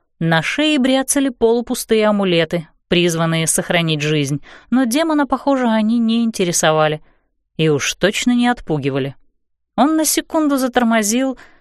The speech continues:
я снова сжалась, а потом краснота ушла из глаз магистра. Они стали совсем человеческими,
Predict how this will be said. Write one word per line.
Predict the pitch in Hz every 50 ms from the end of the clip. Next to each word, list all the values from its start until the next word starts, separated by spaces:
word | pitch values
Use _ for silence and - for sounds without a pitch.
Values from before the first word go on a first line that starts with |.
| _ _ _ _ _
я | - 156 165 165
снова | - - 202 185 170 165
сжалась, | 151 147 151 151 160 185 202 226 233 226 - - - _ _ _ _ _ _ _ _ _ _
а | _ 170 165
потом | - 370 381 - 370 359
краснота | 349 320 311 285 - 294 285 285 311 311
ушла | 320 285 - - 254 247 240 233
из | 233 202
глаз | 190 196 208 214 -
магистра. | 202 185 160 143 147 147 - - - 156 147 _ _ _ _ _ _ _ _ _ _ _
Они | - 156 170 170 175
стали | 175 - - - - 196 202 214 226
совсем | - - - 180 - - - 208 202
человеческими, | - - 233 226 233 247 247 202 - - - - - 160 147 147